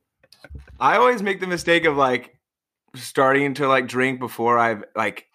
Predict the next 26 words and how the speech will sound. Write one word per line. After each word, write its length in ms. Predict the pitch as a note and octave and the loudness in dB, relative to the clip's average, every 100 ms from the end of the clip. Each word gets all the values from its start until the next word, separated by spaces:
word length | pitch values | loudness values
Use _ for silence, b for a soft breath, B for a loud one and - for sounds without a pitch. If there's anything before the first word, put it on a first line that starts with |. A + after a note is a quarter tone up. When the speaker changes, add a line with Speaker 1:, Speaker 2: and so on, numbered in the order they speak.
| _ _ | _ _
Speaker 2:
well, 100 | C3+ | 0
I 20 | |
mean, 140 | B2+ A#2+ | 2 2
I'll 220 | A#2 B2 | 2 2
have 100 | A2+ | 2
eaten, 360 | A2 A2+ B2 B2+ | -2 -4 -2 0
but, 140 | A2+ | 2
like, 220 | G#2+ G2+ - | 2 0 0
I 80 | |
won't 240 | A#2 B2 B2+ | 0 0 0
eat 180 | B2+ G2 | -4 -2
dinner, 380 | A2+ B2 C3+ D3 | 0 0 0 0
and 120 | - | 0
I'll 120 | A#2+ A#2 | 2 2
start, 440 | C3+ B2 A#2+ - | 2 2 0 0
like, 200 | B2 A2+ | -2 0
drinking, 500 | A#2+ B2+ C#3 C#3 C#3+ | 0 0 2 2 2
and 180 | A2 A2+ | 0 2
then, 200 | A2+ A2 | 2 2
like, 340 | G#2+ F#2+ - | 2 0 -2
by 160 | A2 A2 | 0 0
the 80 | G#2 | 0
time 240 | A#2 A2 | 0 0
I 100 | G#2+ | 0
eat, 440 | E2+ G#2 A2+ A2 - | -2 -2 0 -2 -4
the, 300 | G2 G2 F#2 | -2 -2 -4